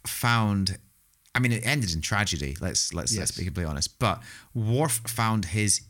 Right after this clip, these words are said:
Speaker 1: equal in Jadzia, right? And, like, he found someone who was willing to call out his bullshit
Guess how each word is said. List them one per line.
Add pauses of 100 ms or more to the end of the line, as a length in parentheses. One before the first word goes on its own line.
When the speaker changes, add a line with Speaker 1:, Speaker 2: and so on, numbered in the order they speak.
Speaker 1:
equal (1400)
in
Jadzia, (960)
right? (200)
And,
like, (240)
he
found
someone
who
was
willing
to
call
out
his
bullshit